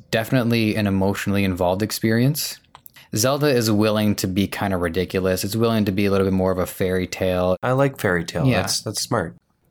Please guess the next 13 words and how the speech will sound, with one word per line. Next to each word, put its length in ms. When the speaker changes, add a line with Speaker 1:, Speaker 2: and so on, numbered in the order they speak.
Speaker 1:
Consider 760
the 180
music 580
choice, 560
consider 1040
the 520
art 220
style 380
that 120
they 100
go 200
for, 360
consider 640